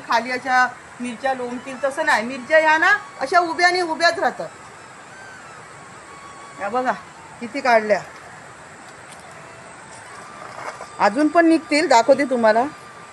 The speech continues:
हे बघा, हे दुसरं झाड आहे, हे छोटंच आहे झाड, हे एवढंच आहे. याला पण किती मिरच्या आल्या त्या बघा, या केलीमध्ये आहे. हे बघा, या केली आहेत माझ्या, या केलींमध्ये हे झाड आलेलं आहे बाजूला. हे बघा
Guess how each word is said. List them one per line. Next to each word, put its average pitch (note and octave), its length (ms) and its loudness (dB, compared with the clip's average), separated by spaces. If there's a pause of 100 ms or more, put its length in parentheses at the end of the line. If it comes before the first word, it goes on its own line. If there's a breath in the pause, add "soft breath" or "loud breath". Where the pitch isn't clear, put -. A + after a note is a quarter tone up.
(300)
हे A#3+ 100 -6
बघा, A3 260 6 (140)
हे A#3 300 8
दुसरं A#3+ 340 4
झाड G#3 280 6
आहे, C3+ 120 4 (360)
हे A#3 80 2 (100)
छोटंच C4 360 6
आहे A3 120 6
झाड, E3+ 240 2 (720)
हे G3+ 180 2
एवढंच G#3 340 4
आहे. C3+ 180 -2 (440)
याला G#3 160 6
पण B3 160 2
किती A#3+ 240 0
मिरच्या A3 380 4
आल्या G3+ 140 6
त्या G3 160 4
बघा, D#3 260 2 (380)
या G#3 100 2
केलीमध्ये A#3+ 580 6
आहे. D#3 100 6
हे F3+ 60 6
बघा, F#3 220 4
या F#3 120 6
केली G3+ 360 0
आहेत E3 180 4
माझ्या, C#3 260 -4 (640)
या G#3 80 0
केलींमध्ये A#3+ 600 2 (120)
हे A3+ 80 6
झाड G3 280 2
आलेलं E3+ 280 2
आहे D#3+ 60 4
बाजूला. D#3 380 0 (960)
हे E3+ 80 -4
बघा E3+ 160 2